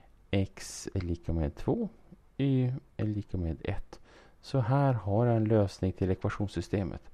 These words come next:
Så det jag kan göra här då, det är att, eh, skriva om de här båda ekvationerna på K-form. Eh, jag,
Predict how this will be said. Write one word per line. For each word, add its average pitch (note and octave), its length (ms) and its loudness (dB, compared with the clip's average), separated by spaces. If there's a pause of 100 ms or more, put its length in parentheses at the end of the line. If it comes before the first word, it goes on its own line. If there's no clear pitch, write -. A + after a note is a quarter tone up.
(500)
Så - 400 4
det C3 120 2
jag B2 80 6
kan C3+ 160 4
göra C3+ 260 6
här B2 260 6
då, G#2+ 240 4
det - 320 2
är F#2 400 2
att, - 640 -4
eh, - 300 -10 (440)
skriva A2 500 4
om E3+ 360 4
de D3+ 140 6
här A#2+ 120 4
båda A2+ 280 4
ekvationerna B2+ 720 2
på - 160 -4
K-form. C3 760 4 (720)
Eh, G#2+ 300 2 (160)
jag, G2 600 2